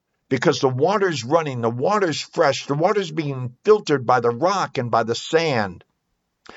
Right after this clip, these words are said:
And that's what I want to be. So part of doing unto others is being that person that others would want to receive from. So there's a commitment, there's an obligation.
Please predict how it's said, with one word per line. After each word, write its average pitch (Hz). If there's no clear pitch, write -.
And 175
that's 233
what 202
I 170
want 131
to 123
be. 104
So 170
part 240
of 165
doing 185
unto 156
others 120
is 143
being 175
that 147
person 180
that 127
others 160
would 131
want 139
to 143
receive 123
from. 110
So -
there's 156
a 139
commitment, 147
there's 135
an 135
obligation. 160